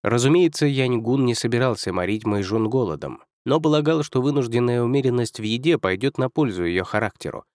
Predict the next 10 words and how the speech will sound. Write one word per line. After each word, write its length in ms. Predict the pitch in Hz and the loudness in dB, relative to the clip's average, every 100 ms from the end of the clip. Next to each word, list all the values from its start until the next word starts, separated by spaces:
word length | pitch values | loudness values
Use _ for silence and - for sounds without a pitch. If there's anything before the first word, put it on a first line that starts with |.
| _ _ _ - | _ _ _ -4
Потому, 420 | 123 135 180 170 _ _ _ | 2 2 2 -2 _ _ _
когда 300 | 151 160 226 | 2 2 2
пришло 340 | 175 - 160 | 0 2 2
время 320 | 151 156 143 | 4 2 2
обеда, 380 | 123 123 165 101 | 0 2 0 0
на 140 | 92 | -4
стол 280 | 90 - 156 | -4 0 0
в 80 | 143 | 2
покое 380 | 131 123 143 131 | -2 2 2 2
Хуанфэй 580 | - 120 113 - 120 | 0 0 0 0 0